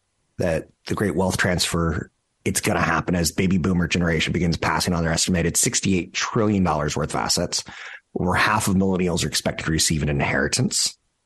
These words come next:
Many will be disappointed to find out that they're not getting one, or they're not getting as much as they hoped. But if you're gonna get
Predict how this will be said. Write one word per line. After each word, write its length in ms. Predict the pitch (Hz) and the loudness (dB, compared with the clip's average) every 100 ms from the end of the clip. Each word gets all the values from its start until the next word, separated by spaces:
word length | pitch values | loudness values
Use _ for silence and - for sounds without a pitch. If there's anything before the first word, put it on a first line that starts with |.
| _ _ _ _ _ _ _ _ _ - | _ _ _ _ _ _ _ _ _ -2
Many 260 | 113 135 | 0 4
will 100 | 123 | 4
be 100 | 110 | 2
disappointed 460 | 104 104 - 113 101 | 2 2 2 2 2
to 40 | |
find 220 | - 98 90 | 0 0 2
out 300 | 92 90 - | 2 -2 -2
that 200 | 87 - - - 82 - _ _ _ | -4 -4 -8 -12 -12 -14 _ _ _
they're 100 | 87 | 0
not 160 | 90 - | 0 2
getting 220 | 98 104 | 2 2
one, 260 | 64 - - - _ | 0 -4 -10 -18 _
or 440 | 87 87 82 80 | 0 2 2 2
they're 120 | 80 | 2
not 160 | 92 95 | 2 2
getting 180 | 95 95 | 2 2
as 140 | 82 | 2
much 180 | 95 - | 0 0
as 120 | - | -2
they 180 | - 82 | -2 -2
hoped. 460 | - 98 - - - - _ _ _ _ _ _ _ _ _ _ _ _ _ _ _ _ _ | 0 0 -2 -8 -12 -16 _ _ _ _ _ _ _ _ _ _ _ _ _ _ _ _ _
But 120 | - 101 | -2 2
if 40 | |
you're 180 | 113 147 | 4 4
gonna 20 | |
get 260 | 208 190 | 4 2